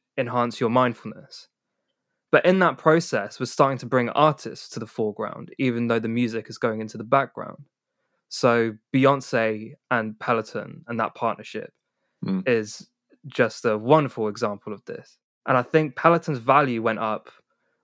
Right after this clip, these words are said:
Speaker 1: by nine percent through announcing that deal. It would have been cool to see what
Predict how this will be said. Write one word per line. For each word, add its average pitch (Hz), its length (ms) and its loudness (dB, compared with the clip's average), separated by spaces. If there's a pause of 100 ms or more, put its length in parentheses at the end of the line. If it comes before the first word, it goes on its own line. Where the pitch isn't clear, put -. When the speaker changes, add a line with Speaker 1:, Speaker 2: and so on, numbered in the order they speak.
Speaker 1:
by 127 140 6
nine 147 360 4
percent 131 580 -2
through 110 480 -2
announcing 110 500 -4
that 101 180 -8
deal. 104 360 -8 (640)
It 123 60 -8
would 139 100 8
have 170 60 6
been 127 140 -2
cool 127 160 -2
to 107 100 -12
see 123 160 0
what 107 320 -4